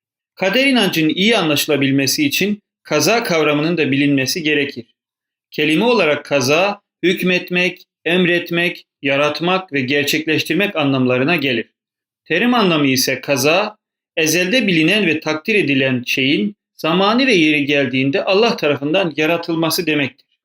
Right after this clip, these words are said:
Kader ve kaza bir sebep sonuç yasasıdır. Su döngüsü kader iken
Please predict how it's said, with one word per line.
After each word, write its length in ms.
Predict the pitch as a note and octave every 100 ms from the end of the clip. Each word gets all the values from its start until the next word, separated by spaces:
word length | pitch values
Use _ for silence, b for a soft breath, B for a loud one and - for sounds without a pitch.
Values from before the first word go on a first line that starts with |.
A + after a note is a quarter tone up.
| _ _
Kader 380 | _ D3+ G3 A#3
ve 120 | G#3
kaza 460 | D#3+ G3 C3 G3 F3+
bir 120 | G3
sebep 380 | F#3 F3+ G3 G3+
sonuç 300 | F#3 G3 G3+
yasasıdır. 640 | D3 C#3+ B2+ B2 A2+ - _ _ _ _ _
Su 300 | - - A#3
döngüsü 560 | G#3+ F#3+ C#3 B2+ C3+ B2
kader 320 | D3+ D3 A3+
iken 480 | A3 A3 G#3+ A3